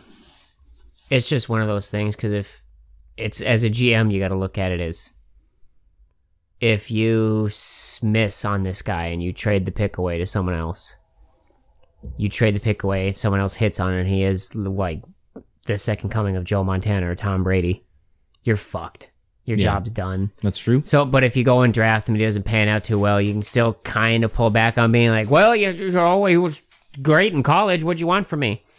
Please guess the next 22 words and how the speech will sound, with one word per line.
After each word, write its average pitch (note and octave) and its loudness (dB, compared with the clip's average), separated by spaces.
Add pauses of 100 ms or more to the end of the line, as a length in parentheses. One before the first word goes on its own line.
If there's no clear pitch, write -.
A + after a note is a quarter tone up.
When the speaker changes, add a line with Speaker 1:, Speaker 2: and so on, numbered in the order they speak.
(100)
Speaker 2:
Yeah. G#2+ 0
Speaker 1:
You C#3 0
can C3+ 2
still C3 2
defend A2+ 0
yourself G#2 -4
a - -10
tidbit. F2+ -6 (460)
Speaker 2:
Sure. F#2 -2 (640)
Speaker 1:
As G#2 -4
a G#2 -2
G G2+ 0
M. F#2 0
It's C3+ 2
just, A#2 0
like, A2+ 2
as G#2+ 2
a G#2 0
G G#2+ 0
M G#2 2
standpoint, F#2+ -4
it's - -6